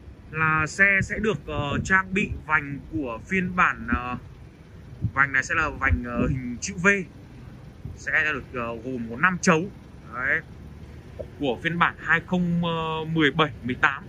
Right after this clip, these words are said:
là sẽ được trang bị hệ thống vành này mười tám. Và chiếc này của em thì sẽ đã được lên, ờ, bốn quả lốp Michelin,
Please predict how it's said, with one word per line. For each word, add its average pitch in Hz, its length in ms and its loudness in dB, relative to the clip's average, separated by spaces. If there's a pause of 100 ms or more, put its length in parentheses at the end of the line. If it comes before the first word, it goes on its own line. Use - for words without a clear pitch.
(200)
là 123 60 -10
sẽ 160 120 -6
được 165 120 2
trang 151 200 -4
bị 151 60 -2
hệ 127 120 -6
thống 131 140 -6
vành 143 180 2
này 143 180 2 (200)
mười 127 100 -2
tám. 135 240 2 (720)
Và 156 140 2
chiếc 254 160 -4
này 202 140 6
của - 80 -8
em 196 180 2
thì 175 100 0
sẽ 202 200 0
đã 220 120 2
được 214 220 2
lên, 196 240 4
ờ, 190 140 -2
bốn 185 260 0
quả 226 160 4
lốp 214 200 0
Michelin, 226 480 6